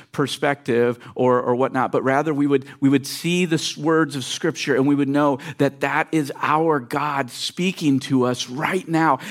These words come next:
And, and I pray that there would be a level that we would not come to the Bible, uh, casually, but almost with the sense of awe and it, to the point of even fear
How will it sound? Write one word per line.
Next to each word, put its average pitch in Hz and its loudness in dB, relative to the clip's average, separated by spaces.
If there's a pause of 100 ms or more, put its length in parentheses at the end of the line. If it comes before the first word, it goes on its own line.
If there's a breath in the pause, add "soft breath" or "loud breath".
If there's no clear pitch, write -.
And, 170 2
and 175 2
I 165 2
pray 208 0
that 185 0
there 190 4
would 185 2
be 180 6
a 170 4
level 202 4 (140 loud breath)
that 185 4
we 180 0
would 214 2
not 240 0
come 262 2
to 240 0
the 202 2
Bible, 214 2 (120 loud breath)
uh, 170 2 (100)
casually, 202 2 (300 loud breath)
but 214 6
almost 294 2
with 233 0
the 220 4
sense 262 2 (140 loud breath)
of 196 0
awe 247 4 (160 loud breath)
and 208 2
it, 214 0
to 247 2
the 220 4
point 247 2
of 233 4
even 208 2
fear 254 4